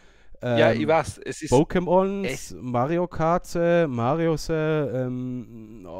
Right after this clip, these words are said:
Speaker 2: in
Speaker 1: Zelda.
Speaker 2: allen, Zelda, Wario, Luigi, die ganzen Sachen, was halt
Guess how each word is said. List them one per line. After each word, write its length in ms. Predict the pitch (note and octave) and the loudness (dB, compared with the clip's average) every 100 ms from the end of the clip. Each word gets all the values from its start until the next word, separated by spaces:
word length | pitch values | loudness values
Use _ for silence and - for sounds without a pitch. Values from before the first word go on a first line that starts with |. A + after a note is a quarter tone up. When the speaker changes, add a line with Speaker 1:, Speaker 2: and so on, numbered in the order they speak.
| - | -10
Speaker 2:
in 140 | C3+ | -6
Speaker 1:
Zelda. 440 | C3 C3+ C#3 D3+ C#3 | 0 4 4 4 2
Speaker 2:
allen, 180 | B2+ B2 | 0 -6
Zelda, 680 | - C3+ E3 D#3+ D#3+ D3 A#2+ | -2 0 4 4 4 4 2
Wario, 440 | A#2+ D3 D3+ D3+ | 2 2 2 4
Luigi, 580 | C3+ B2 C#3 - E3 D#3+ | 4 0 -2 -4 -6 -4
die 100 | D3 | -2
ganzen 840 | C3+ D#3+ E3 D3+ D3+ C#3+ A#2 G#2+ | -2 -2 -6 -6 -6 -8 -10 -14
Sachen, 500 | G#2+ C3+ C#3 E3 C#3 | -6 -4 -4 -4 -6
was 240 | C#3 - | -6 -4
halt 180 | D3 C#3 | -4 -4